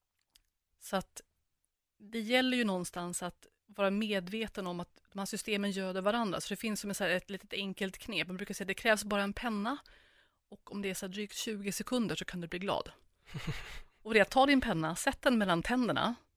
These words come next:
Speaker 1: så att du tvingar fram, det är väl ett stelt leende. Och håll pennan där i det här stela leendet i mer än tjugo sekunder. Kroppen kommer att tro, vänta nu, jag ler. Aha, om jag ler då måste jag vara glad. Och då kommer du bli gladare.
Speaker 2: Mm.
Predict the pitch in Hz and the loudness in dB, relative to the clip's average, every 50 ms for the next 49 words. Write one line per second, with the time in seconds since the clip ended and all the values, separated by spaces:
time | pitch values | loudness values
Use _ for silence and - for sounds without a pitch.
0 | _ _ - - 190 196 196 - - 220 196 196 180 - - 220 208 190 165 175 | _ _ -20 -8 -4 -4 -2 -2 -2 -2 -2 -2 -2 -2 0 0 0 0 0 2
1 | 185 190 175 180 180 - - - - 226 196 190 170 - 196 196 202 185 185 190 | 2 2 2 2 2 0 0 -2 -2 -2 -2 -2 -2 -2 -2 -4 -4 -2 -2 0
2 | 220 208 - - - 196 - - _ _ _ - 208 - - 285 285 269 254 - | 0 0 0 0 -2 -4 -8 -14 _ _ _ -12 -6 -2 0 2 4 4 2 2
3 | - 220 214 175 165 165 165 165 165 160 160 160 - 180 175 175 175 165 - - | 2 2 0 2 2 0 0 0 0 0 0 0 0 0 0 0 -2 -2 -2 -4
4 | - 196 180 175 165 170 175 175 170 160 165 170 170 156 - - - 190 175 190 | -4 -4 -4 -2 -2 -2 -2 -2 -2 -4 -4 -4 -6 -8 -8 -10 -12 -10 -8 -6
5 | 190 190 185 175 170 170 - - 170 165 - 165 - - - - 208 185 160 151 | -2 0 0 2 2 2 0 -2 -2 -4 -6 -8 -8 -8 -6 -4 -4 -2 -2 -2
6 | - - - - - - - - _ _ _ _ - - 277 262 - - 277 269 | -2 -4 -4 -8 -16 -20 -20 -20 _ _ _ _ -4 0 0 0 2 2 2 2
7 | - 269 262 226 202 - - 392 - - - - - 226 262 285 - 254 185 - | 4 4 4 2 2 0 0 0 0 0 -4 -8 -6 -4 -4 -2 -2 -2 -2 -2
8 | 180 196 202 208 247 330 - - - - 160 - - _ _ _ _ _ _ - | 0 -2 0 0 -2 -2 -4 -6 -10 -10 -14 -16 -20 _ _ _ _ _ _ -12
9 | 226 226 294 339 294 - - - - - - - 214 208 214 208 220 277 330 311 | -6 0 2 2 2 2 0 -4 -14 -20 -16 -10 -8 -6 -4 -4 -4 -4 -4 -4
10 | 196 175 196 240 - - - 359 - 330 262 339 381 - - - - - _ _ | -2 0 0 0 0 0 -4 -6 -6 -6 -6 -4 -4 -4 -4 -6 -10 -18 _ _
11 | _ _ _ _ _ _ _ _ - 220 247 240 - - 247 233 214 208 175 - | _ _ _ _ _ _ _ _ -6 -4 -4 -2 2 4 4 6 6 4 2 0
12 | 180 180 175 185 175 170 202 233 - - - - - _ _ _ _ _ _ _ | -2 -2 -2 -4 -4 -4 -4 -4 -4 -6 -8 -12 -16 _ _ _ _ _ _ _
13 | - - 107 104 101 101 | -18 -16 -16 -14 -16 -16